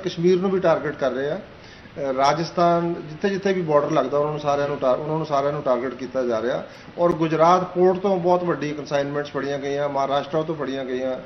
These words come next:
ਤੇ ਦੂਜੇ ਪਾਸੇ ਜਿਹੜਾ ਸਾਡੇ ਬਰਮਾ ਦੇ ਨਾਲ ਨਾਰਥ ਈਸਟ ਸਟੇਟ ਲੱਗਦੇ ਆ ਉੱਥੋਂ ਵੀ ਆਉਂਦਾ ਹੈ, ਵਾਇਆ ਨੇਪਾਲ ਵੀ ਆਉਂਦਾ ਹੈ।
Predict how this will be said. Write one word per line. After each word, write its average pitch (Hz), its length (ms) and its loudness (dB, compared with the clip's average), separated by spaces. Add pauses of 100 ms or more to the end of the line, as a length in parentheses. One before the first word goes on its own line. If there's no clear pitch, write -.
(300)
ਤੇ 180 100 4
ਦੂਜੇ 175 300 4
ਪਾਸੇ 202 260 0
ਜਿਹੜਾ 202 240 0
ਸਾਡੇ 190 260 2
ਬਰਮਾ 160 360 2
ਦੇ 180 100 2
ਨਾਲ 180 180 2
ਨਾਰਥ 160 360 4
ਈਸਟ 175 160 2
ਸਟੇਟ 156 240 -4
ਲੱਗਦੇ 139 280 -2
ਆ 139 60 0
ਉੱਥੋਂ 143 260 -4
ਵੀ 170 120 2
ਆਉਂਦਾ 151 300 2
ਹੈ, 190 100 -4 (400)
ਵਾਇਆ 160 300 8
ਨੇਪਾਲ 156 480 6
ਵੀ 196 160 0
ਆਉਂਦਾ 156 340 4
ਹੈ। - 160 -8